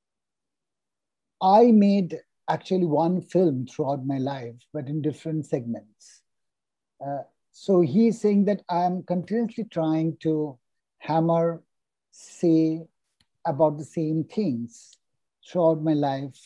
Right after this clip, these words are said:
I have one agenda and one thing to say again and again and again, but I am looking, uh, but saying it in parts. And every time that, every time it became a new cinematic journey,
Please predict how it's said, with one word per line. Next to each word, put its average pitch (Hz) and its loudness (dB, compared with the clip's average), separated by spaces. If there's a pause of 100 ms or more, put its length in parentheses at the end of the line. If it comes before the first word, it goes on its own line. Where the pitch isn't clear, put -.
(140)
I 147 -6
have 143 -8
one 175 2
agenda 143 -4 (580)
and 139 -4
one 160 2
thing 160 -6
to - -20
say 139 -8
again 175 0
and 170 0
again 160 -2
and 147 0
again, 143 -4
but 143 -8
I 156 -4
am 156 -4
looking, 196 -4 (680)
uh, 156 0 (600)
but 202 0
saying 196 4
it 185 0
in 170 0
parts. 156 0
And 190 -4 (100)
every 190 -2
time 175 -2
that, - -6 (880)
every 165 -4
time 185 -2
it 131 -10
became 165 -2
a 156 0
new 170 0
cinematic 147 -4
journey, 147 -4